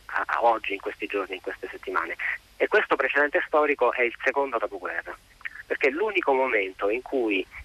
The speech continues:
in Italia, eh, vigeva per alcuni mesi, anzi per un paio d'anni, il blocco dei licenziamenti, deciso peraltro dal,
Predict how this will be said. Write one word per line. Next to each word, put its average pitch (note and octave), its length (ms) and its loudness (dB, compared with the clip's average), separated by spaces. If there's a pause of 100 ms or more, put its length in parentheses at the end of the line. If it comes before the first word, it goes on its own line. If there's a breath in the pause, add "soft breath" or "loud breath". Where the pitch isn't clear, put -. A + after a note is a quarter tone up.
(140)
in B2+ 120 4
Italia, G2 640 4
eh, G#2 300 -4
vigeva B2 600 0 (480)
per G#3 80 -2
alcuni G2 540 -4
mesi, A2 340 0
anzi G2 240 -2
per - 140 -6
un G2 100 -10
paio A#2+ 240 2
d'anni, G2 460 -2
il A2 120 -8
blocco C#3 380 4
dei F#2+ 120 -4
licenziamenti, F#2 920 -4
deciso G2 420 -2
peraltro F#2+ 720 0 (440 loud breath)
dal, G#2 240 2